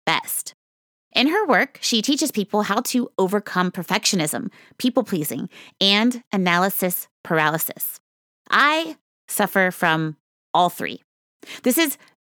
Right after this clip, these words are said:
fascinating, helpful information for anyone who is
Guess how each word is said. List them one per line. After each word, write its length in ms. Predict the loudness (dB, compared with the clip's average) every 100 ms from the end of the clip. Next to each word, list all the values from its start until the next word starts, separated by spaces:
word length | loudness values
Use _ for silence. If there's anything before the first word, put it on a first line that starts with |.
| 0
fascinating, 600 | 0 2 2 2 2 2
helpful 600 | 0 0 0 2 2 2
information 540 | 0 2 2 2 0 0
for 180 | -2 0
anyone 440 | 0 2 4 4 2
who 180 | 2 2
is 180 | -2